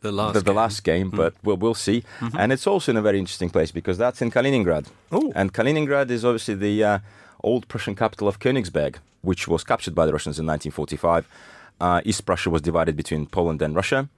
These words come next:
Speaker 1: Mm-hmm.
Speaker 2: Uh, Russia got the northern bit, including the capital Königsberg. Uh, now, I went through Kaliningrad in, uh, twenty twelve.
Speaker 1: Mm-hmm.
Speaker 2: I did a little big, big tour of, uh, Euro twenty twelve.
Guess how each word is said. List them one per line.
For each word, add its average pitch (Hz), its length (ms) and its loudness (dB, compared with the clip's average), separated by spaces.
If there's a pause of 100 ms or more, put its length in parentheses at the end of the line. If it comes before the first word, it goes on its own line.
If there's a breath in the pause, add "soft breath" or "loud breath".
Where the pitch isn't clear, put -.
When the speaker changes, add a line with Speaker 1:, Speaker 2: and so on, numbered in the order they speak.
Speaker 1:
Mm-hmm. 135 400 -4
Speaker 2:
Uh, 85 300 2
Russia 95 380 0
got 80 220 -2
the 82 60 -4
northern 90 300 0
bit, 127 160 -2 (320)
including 85 280 -2
the 82 80 -4
capital 85 300 -2
Königsberg. 104 580 0 (640 loud breath)
Uh, 87 260 2
now, 107 260 2
I 135 160 2
went 120 220 0
through 80 300 -2 (100)
Kaliningrad 80 640 0
in, 85 320 0
uh, 80 200 2
twenty 87 280 -4
twelve. 80 460 0
Speaker 1:
Mm-hmm. 113 180 -4
Speaker 2:
I 82 80 0
did 80 140 -6
a 80 40 -6
little 73 140 -6
big, 73 280 -10
big - 160 -2
tour 82 260 0
of, 76 180 -2
uh, 82 80 2
Euro 82 220 -2
twenty 82 240 -6
twelve. 95 380 0